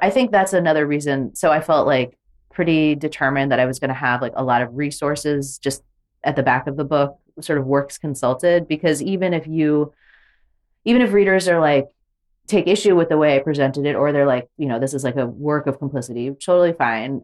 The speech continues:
I'm like, "Okay, yes, like, maybe my execution wasn't to someone's liking, but, like, these are the sources that inform my way of doing that." Like, I learned a lot from them. I find them illuminating. And none of those,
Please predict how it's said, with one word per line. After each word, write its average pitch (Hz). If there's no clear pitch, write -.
I'm 165
like, 151
"Okay, 165
yes, 170
like, 147
maybe 160
my 143
execution 151
wasn't 139
to 143
someone's 139
liking, 170
but, 139
like, 127
these 180
are 165
the 156
sources 143
that 139
inform 127
my 117
way 110
of 113
doing 185
that." 151
Like, 131
I 139
learned 143
a 139
lot 135
from 139
them. 123
I 135
find 123
them 120
illuminating. 113
And 123
none 151
of 139
those, 135